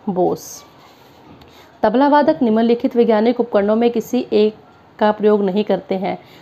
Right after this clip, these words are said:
लहरा यानी कि नगमा, तानपुरा, ट्यूनर या फिर octopad। तो octopad इसका right answer है। तबले का एक ही प्रकार धामा किस राज्य में बजता है? पंजाब, जम्मू कश्मीर, हरियाणा या फिर हिमाचल प्रदेश।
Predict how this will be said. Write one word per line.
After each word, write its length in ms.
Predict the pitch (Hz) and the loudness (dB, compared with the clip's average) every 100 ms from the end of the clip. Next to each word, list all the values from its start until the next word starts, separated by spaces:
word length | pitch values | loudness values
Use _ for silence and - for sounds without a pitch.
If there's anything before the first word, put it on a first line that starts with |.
| - 202 | -8 -2
लहरा 320 | 190 208 247 | 2 4 4
यानी 220 | 226 196 | 2 0
कि 100 | 196 | -2
नगमा, 360 | 190 196 247 262 | -2 0 0 0
तानपुरा, 600 | 220 185 180 220 240 247 | 0 -2 0 2 2 0
ट्यूनर 520 | 240 208 202 226 247 | 0 2 4 2 0
या 160 | 202 | -2
फिर 200 | 190 233 | 0 -2
octopad। 640 | 208 185 - 190 185 196 180 - | 0 -2 -2 -6 -2 -4 -2 -4
तो 60 | |
octopad 520 | 185 185 202 196 247 285 - - - - | -6 -4 -6 0 0 -2 -12 -20 -12 -10
इसका 300 | - - 220 | -4 -2 2
right 280 | 190 190 185 | 2 0 -2
answer 360 | 185 185 214 | -4 0 0
है। 360 | 226 294 339 - - - | 0 -2 -6 -20 -20 -2
तबले 360 | 254 240 262 359 | 0 2 2 2
का 240 | 359 339 | 2 2
एक 300 | 339 226 233 233 | 4 2 2 0
ही 100 | 262 | -2
प्रकार 420 | 247 240 220 220 | 0 0 0 0
धामा 420 | 208 214 202 208 | -4 -4 -2 -2
किस 240 | 214 233 220 | 0 -2 0
राज्य 280 | 196 196 | 0 0
में 140 | 202 185 | 0 0
बजता 280 | 190 - 208 | -4 -2 -2
है? 100 | 208 | 0
पंजाब, 460 | 196 185 190 202 | -2 -2 -2 0
जम्मू 240 | 196 185 185 | -2 -4 -4
कश्मीर, 500 | 196 - 202 196 196 | -6 -4 -6 -2 -4
हरियाणा 360 | 190 180 196 | -4 -4 -2
या 200 | 214 185 | -2 -4
फिर 180 | 185 208 | -4 -6
हिमाचल 360 | 196 180 190 202 | -4 -6 -8 -8
प्रदेश। 420 | 190 180 196 | -8 -6 -8